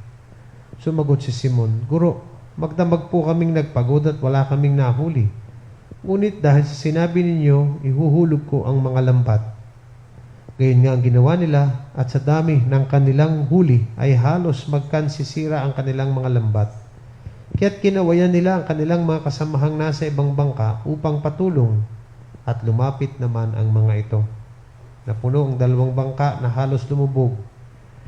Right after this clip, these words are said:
Nang makita iyon ni Simon Pedro, siya'y nagpatira pa sa paanan ni Jesus at nagsabi, "Lumayo po kayo sa akin, Panginoon, sapagkat ako'y makasalanan."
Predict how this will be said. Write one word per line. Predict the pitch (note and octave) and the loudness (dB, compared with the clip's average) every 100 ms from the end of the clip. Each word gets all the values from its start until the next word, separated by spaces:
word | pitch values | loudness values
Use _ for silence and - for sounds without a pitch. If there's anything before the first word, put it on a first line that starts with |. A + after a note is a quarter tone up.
| - - | -12 -6
Nang | F3 F3+ | -2 0
makita | F#3+ F#3+ G3+ G3+ | 0 0 -2 -2
iyon | F#3 F3+ | 0 0
ni | E3+ | 0
Simon | D3 E3 D3+ D3+ | -2 -2 -2 -2
Pedro, | E3 D3+ D3 D3 C3 | -2 0 0 0 0
siya'y | D3+ C#3+ | -2 -2
nagpatira | C3+ - B2+ C3 B2 B2 | -2 -4 -4 0 0 0
pa | C#3+ B2 | -4 -4
sa | - C3+ | -6 -6
paanan | C3+ B2+ C3 C3 | -4 -4 -2 0
ni | B2 | 0
Jesus | A2 C3+ B2 | 0 -2 -8
at | B2+ | -10
nagsabi, | B2 B2 - D3+ B2 G#2 G#2 - - - - - - - E3 | -10 -8 -6 -6 -4 -4 -6 -14 -20 -20 -20 -20 -20 -12 -6
"Lumayo | E3 E3 D#3 | 0 0 0
po | D#3 D3+ | -2 -2
kayo | D3+ | -2
sa | - C#3 C3+ | -2 -2 -2
akin, | C#3+ C#3+ | -2 -4
Panginoon, | C#3 C3 B2+ A#2 C#3+ E3 | -4 -4 -4 -2 -2 -4
sapagkat | D3+ D3 C#3+ B2+ C3+ B2+ | -6 -10 -8 -8 -6 -8
ako'y | B2 D3 D3 | -6 -4 -4
makasalanan." | C#3 A#2 - A2 G#2 G2+ G#2 G2+ | -2 -6 -4 0 0 0 0 -2